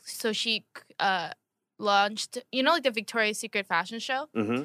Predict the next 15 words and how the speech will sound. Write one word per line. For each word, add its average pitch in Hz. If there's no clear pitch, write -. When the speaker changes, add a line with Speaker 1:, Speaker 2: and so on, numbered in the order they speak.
Speaker 1:
So -
she 240
did 247
that 247
for 202
her 196
line, 240
but 220
it -
was, 208
like, 196
very 202
all-inclusive, 202
super 254
creative. 202